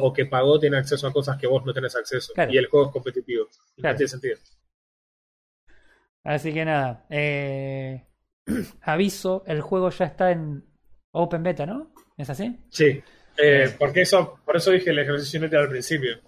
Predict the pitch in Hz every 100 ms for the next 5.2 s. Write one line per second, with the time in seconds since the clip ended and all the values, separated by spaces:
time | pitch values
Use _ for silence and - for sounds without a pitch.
0 | - 127 131 139 143 175 175 185 190 180
1 | 151 147 147 143 147 143 139 139 151 170
2 | - _ _ _ - - _ _ 147 127
3 | 127 - 135 170 165 160 156 147 147 147
4 | 160 165 165 147 147 147 151 151 127 123
5 | 135 120